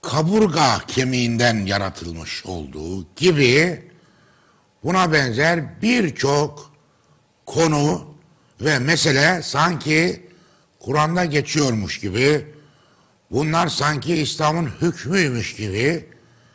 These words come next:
ele alınıyor ve ileri sürülüyor. Halbuki bunların çoğunun aslı yoktur. Birçoğu çarpıtmadır. Birçoğu da yanlış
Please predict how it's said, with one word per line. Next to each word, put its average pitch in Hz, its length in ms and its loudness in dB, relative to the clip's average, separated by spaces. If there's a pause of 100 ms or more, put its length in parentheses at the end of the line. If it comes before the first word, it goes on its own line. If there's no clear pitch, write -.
(360)
ele 143 220 0
alınıyor 123 640 0
ve 151 260 4
ileri 151 280 2
sürülüyor. 82 500 -4 (1800)
Halbuki 170 480 2
bunların 180 320 2
çoğunun 165 420 2
aslı 143 400 0
yoktur. 127 640 -4 (760)
Birçoğu 160 540 0
çarpıtmadır. 143 1080 -2 (680)
Birçoğu 151 500 2
da 135 320 2 (960)
yanlış 170 760 2